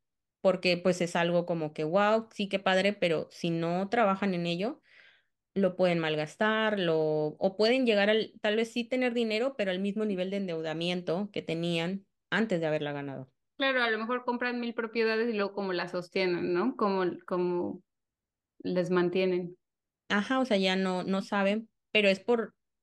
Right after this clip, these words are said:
Speaker 1: de nueva cuenta, no es l-, no es el dinero el problema, es cómo lo vemos, cómo nos relacionamos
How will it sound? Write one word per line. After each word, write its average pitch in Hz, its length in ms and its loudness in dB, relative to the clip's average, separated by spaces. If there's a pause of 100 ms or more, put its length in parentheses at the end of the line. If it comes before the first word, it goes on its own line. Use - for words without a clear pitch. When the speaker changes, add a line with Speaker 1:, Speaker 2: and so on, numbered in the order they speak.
(100)
Speaker 1:
de 196 160 0
nueva 214 260 2
cuenta, 285 260 -2
no 214 100 -2
es 214 260 -6
l-, 214 240 -2
no 202 120 0
es 208 120 -2
el 240 140 2
dinero 202 340 2
el 202 120 -2
problema, 165 460 -4
es 170 260 -12 (160)
cómo 233 300 2
lo 175 200 2
vemos, 170 380 -2
cómo 208 200 -2
nos 214 160 2
relacionamos 165 680 -4